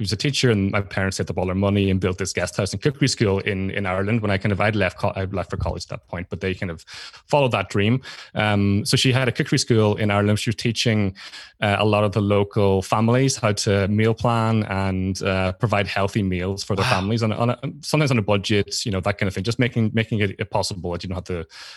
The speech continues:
Speaker 1: have takeaways or, um, ready-made meals. And, you know, it's hard for families, as I'm very aware of now as a,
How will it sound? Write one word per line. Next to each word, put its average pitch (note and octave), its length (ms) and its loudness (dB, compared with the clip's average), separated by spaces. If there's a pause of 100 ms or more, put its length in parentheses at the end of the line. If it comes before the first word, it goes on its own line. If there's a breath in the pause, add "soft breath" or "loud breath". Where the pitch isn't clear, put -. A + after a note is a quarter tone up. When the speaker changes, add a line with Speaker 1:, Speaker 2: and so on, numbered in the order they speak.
Speaker 1:
have F2+ 140 -4
takeaways E2 520 -8
or, D#2+ 260 -8
um, D#2+ 280 -10
ready-made D#2+ 440 -10
meals. E2 320 -12
And, D#2+ 220 -12
you F#2 80 -8
know, F#2 60 -8
it's F#2 80 -8
hard D#2+ 260 -10
for - 80 -12
families, D#2+ 480 -12
as E2+ 140 -8
I'm F2 100 -6
very F2 220 -4
aware E2 180 -8
of E2 140 -10
now E2+ 260 -10
as E2+ 220 -12
a, E2 140 -14